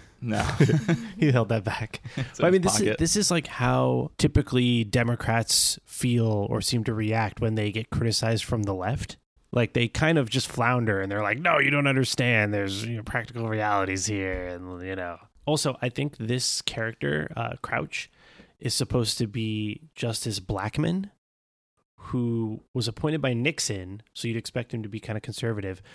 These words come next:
Speaker 2: but he ended up becoming one of the most liberal justices on the Supreme Court.
Speaker 1: Nixon's, like, the secret liberal.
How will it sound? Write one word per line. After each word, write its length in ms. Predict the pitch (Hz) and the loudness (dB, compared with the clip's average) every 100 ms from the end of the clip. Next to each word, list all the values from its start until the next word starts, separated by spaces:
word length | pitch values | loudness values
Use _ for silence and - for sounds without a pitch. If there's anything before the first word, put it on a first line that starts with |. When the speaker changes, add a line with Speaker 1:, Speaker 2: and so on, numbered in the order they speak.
| - | -10
Speaker 2:
but 120 | 120 113 | -6 -4
he 280 | 120 113 - | -2 -4 -2
ended 240 | 135 123 | -2 0
up 120 | 123 | 0
becoming 480 | - - 117 117 110 | -2 -2 -2 0 -2
one 160 | 104 117 | -2 -2
of 80 | |
the 80 | 113 | 0
most 220 | 113 110 | -2 -2
liberal 300 | 117 107 117 | 0 2 2
justices 540 | 104 110 - 113 117 107 | 2 0 0 -2 -2 -2
on 80 | 107 | -2
the 60 | |
Supreme 360 | - 110 110 107 | -4 -6 -4 -6
Court. 440 | - 120 110 107 - | -2 -2 0 -2 -2
Speaker 1:
Nixon's, 380 | 156 - 190 | -2 0 0
like, 160 | 170 156 | 0 0
the 100 | 123 | -2
secret 460 | - 113 - 110 98 | 0 -2 2 2 2
liberal. 540 | 101 95 95 95 101 | 0 0 -2 -2 -6